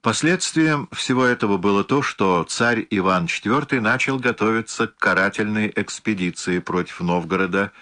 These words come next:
и Пскова. Для гарантии он решил наказать и Тверь, поскольку боялся, что традиции былой независимости могли сохраниться и в этом городе. Тем временем царь должен был обратить свое внимание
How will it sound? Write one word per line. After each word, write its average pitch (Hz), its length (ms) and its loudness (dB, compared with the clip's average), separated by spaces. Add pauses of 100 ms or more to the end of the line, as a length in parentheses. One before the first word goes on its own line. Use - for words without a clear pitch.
(180)
и 92 280 -2
Пскова. 71 680 -4 (920)
Для 82 160 0
гарантии 123 440 2
он 117 140 4
решил 110 360 0
наказать 107 500 0
и 127 80 0
Тверь, 92 420 0 (640)
поскольку 104 540 -2
боялся, 95 520 0
что 90 280 0
традиции 87 600 -2
былой 85 340 0
независимости 87 840 -2
могли 85 480 -2
сохраниться 85 760 -4
и 95 100 0
в 82 80 0
этом 82 280 -2
городе. 80 440 -4 (1400)
Тем 160 180 2
временем 156 460 2
царь 160 340 0
должен 123 460 0
был 135 160 2
обратить 117 440 0
свое 107 300 2
внимание 120 680 0